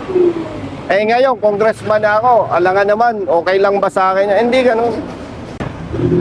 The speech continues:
Hindi tayo magkakaaway. Hindi ko lang papayagan, kapatid, yung nakasanayang gawain,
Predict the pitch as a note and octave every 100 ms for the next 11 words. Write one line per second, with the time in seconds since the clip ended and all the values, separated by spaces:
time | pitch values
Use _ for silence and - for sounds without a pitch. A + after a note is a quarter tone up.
0 | - - - - - - - G3+ B3+ C4
1 | C4+ C4+ C4 C4+ C4 B3 A#3+ B3 B3 A3
2 | - - - - - - - - - -
3 | - - - - - - - F3 G3 G#3
4 | A#3+ B3 A#3+ A#3 A#3+ A#3+ A#3 A#3 A#3 A3
5 | A#3 A3 A3 G3+ F3+ A3+ A3+ A3 A3+ A#3+
6 | - A#3+ A#3 A#3 A3+ A3+ A3 G#3+ G#3+ G#3+
7 | G#3 F#3 F#3+ F#3 F#3